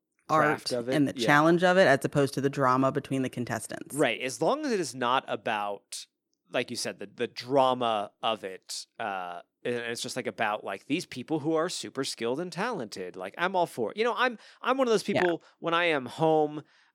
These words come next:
Speaker 1: um, in Phoenix visiting family, I will just throw on whatever the holiday baking competition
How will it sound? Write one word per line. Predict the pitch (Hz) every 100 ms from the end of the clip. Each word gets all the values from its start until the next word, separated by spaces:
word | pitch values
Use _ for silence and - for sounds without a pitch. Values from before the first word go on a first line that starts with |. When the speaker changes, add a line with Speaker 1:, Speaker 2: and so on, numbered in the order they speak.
| -
Speaker 1:
um, | 123 113 104 98 101 -
in | 139 123 117
Phoenix | - 147 139 131 - -
visiting | 123 123 113
family, | - 117 113 113 -
I | 143 190
will | 202 165
just | 143 131 117 110 - -
throw | - - 147 151
on | 135 120 117 117 117 _ _
whatever | - 135 151 151 160
the | 127
holiday | 110 - 127 135 131 131
baking | 120 113 104 - 107 104 101
competition | - 107 95 98 - 95 - 92 87 87